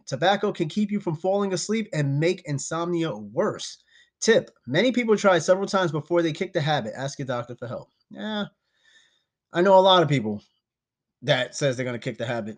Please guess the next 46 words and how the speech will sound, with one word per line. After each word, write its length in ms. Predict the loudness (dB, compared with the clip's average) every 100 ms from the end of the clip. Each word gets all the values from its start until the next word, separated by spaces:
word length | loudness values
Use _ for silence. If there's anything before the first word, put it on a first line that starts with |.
| -12
but 200 | -12 -6
their 140 | -6
job 380 | -2 -2 -2 -4
just 220 | -10 -10
doesn't 240 | -8 -8 -6
allow 340 | -4 -2 -2
them 180 | -4 -10
to. 220 | -16 -18 -20 _ _ -8
But 120 | -4
yes, 480 | 2 2 0 -6 -10 -6
uh, 360 | -4 -2 -2
cigarettes 440 | -4 -2 2 0 0
is, 80 |
al-, 140 | -2 0
it, 200 | -4 -6
<sighs> 400 | -10 -12 -16 _
I 60 | -2
don't 100 | 0
know, 80 | 0
cigarettes 480 | 0 0 0 -2 -6
is 100 | -6
a 80 | -4
stimulant. 500 | -2 0 -2 -4 -8
It 60 |
could 100 | -8
be 120 | -6
an 60 | -4
upper 260 | -6 -2 -2
or 60 | -2
downer. 500 | -4 -2 -2 -2 -6 -20 _ _ _
Some 180 | -8 -4
people 300 | -2 -2 -2
just 240 | -2 -4 -2
might 220 | -2 -2
need 260 | -2 -2
one. 220 | -2 -2 -2
Some 160 | -4
people 260 | -4 -6 -6
it's 220 | -4 -4
a 80 | -2
relax 500 | 0 2 2 0 -6
or 160 | -10
just 260 | -8 -8 -8
a 60 | -12
stay 320 | -8 -8 -4
up. 400 | 0 2 0